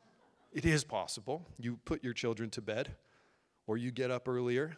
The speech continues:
than, than they are up. I have a daughter who wakes up earlier than I do sometimes, so I have to do my silence and solitude before, uh, or after she goes to bed. Sharon likes to wake up before everyone else on the planet Earth, and so she gets her time of silence and solitude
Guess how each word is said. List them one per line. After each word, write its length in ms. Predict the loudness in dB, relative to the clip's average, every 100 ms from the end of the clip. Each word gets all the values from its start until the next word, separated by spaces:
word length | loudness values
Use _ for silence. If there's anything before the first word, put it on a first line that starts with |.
| -6
than, 300 | -4 -4 -4
than 380 | 0 0 0 -6 0
they 380 | 2 2 0 0
are 240 | 0 2
up. 280 | 0 -4 -6 _ _ _ _ _ _ _ _ _ _ _ -20 _ _ -20 -14 -10
I 60 |
have 100 | -8
a 40 | -4
daughter 320 | -2 -2 -2
who 120 | -4
wakes 280 | -4 -4 -6
up 220 | -6 -10 _ -10
earlier 320 | -6 -4 -4
than 140 | -6 -6
I 120 | -6
do 140 | -6
sometimes, 480 | -6 -8 -6 -6 -4
so 100 | -2
I 120 | 0
have 180 | -2 -8
to 80 | -12
do 180 | -10 -6
my 280 | -4 -6 -8 -18 -20 -6
silence 420 | -2 -2 -4 -10
and 80 | -6
solitude 640 | -4 -4 -4 -6 -6 -8 -18 -20 -20 -10
before, 720 | -10 -8 -2 2 4 4 2 -4 -20 _ -2
uh, 120 | 0
or 220 | 0 2
after 300 | 2 2 -4
she 180 | -4 -2
goes 220 | -2 -2
to 80 | -4
bed. 300 | -2 -2 -2
Sharon 400 | -2 2 2 2
likes 240 | 0 -2 -4
to 80 |
wake 220 | -2 0 0
up 140 | -4
before 300 | -4 -4 -2
everyone 420 | 0 0 0 0 -2
else 220 | -4 -4
on 160 | -6
the 80 | -6
planet 400 | -6 -6 -6 -4
Earth, 240 | -4 -4 -10
and 100 | -6
so 140 | -6
she 220 | -4 -2
gets 200 | 0 -2
her 100 | -4
time 280 | -2 -2 -2
of 80 | -4
silence 440 | -2 -2 -2 -6
and 80 | -8
solitude 580 | -2 0 0 -2 -2